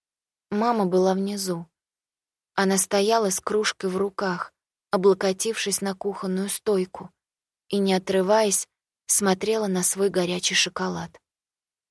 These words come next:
Я знала, что она слышала мои шаги, но она не развернулась. Казалось, будто она хочет, чтобы я увидела маленькую оранжевую баночку с аптечной этикеткой, примостившуюся на углу стойки.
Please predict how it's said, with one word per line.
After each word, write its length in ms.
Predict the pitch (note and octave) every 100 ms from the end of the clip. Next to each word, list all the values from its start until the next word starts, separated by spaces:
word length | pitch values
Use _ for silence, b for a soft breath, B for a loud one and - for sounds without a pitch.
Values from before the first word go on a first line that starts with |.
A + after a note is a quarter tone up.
| _ _
Я 160 | G3 G3
знала, 340 | G3 A#3+ A3
что 260 | E3+ - F3+
она 200 | F3 F3+
слышала 520 | - A3 A3 - F#3
мои 240 | F3 E3+ E3
шаги, 480 | - F3+ F3 E3+ - _ _ _ _ _ _ _ -
но 180 | F#3+ G3
она 160 | G3+
не 140 | G3+ G3+
развернулась. 840 | G3 G3 G#3 G#3 F#3+ F3+ - - _ _ _ _ _ _ _ _ -
Казалось, 400 | G#3 G3+ A#3 A3
будто 400 | G3+ A3+ - G#3+
она 180 | G3+ G3+
хочет, 440 | G#3 A#3+ A#3+ - -
чтобы 340 | - G3 F#3+
я 220 | G3+ G3+
увидела 540 | G#3 G3+ G3+ G#3 F#3+ F#3+
маленькую 640 | G3+ A#3 A3 G3+ - G3
оранжевую 600 | G3 G#3 G3+ G3 F#3 G3
баночку 640 | F#3 A3+ A3 F#3+ - F3 B B B
с 100 | -
аптечной 600 | G#3 G3 G#3 A3 - G#3 G#3
этикеткой, 760 | - A3 A#3 G#3 - F3 E3+ _ _ _
примостившуюся 1000 | G3+ G3 G3 F#3+ - A#3+ - G3 F3+ F#3
на 180 | F#3 F#3+
углу 240 | F#3 G3
стойки. 580 | G3 - G#3 F3 - -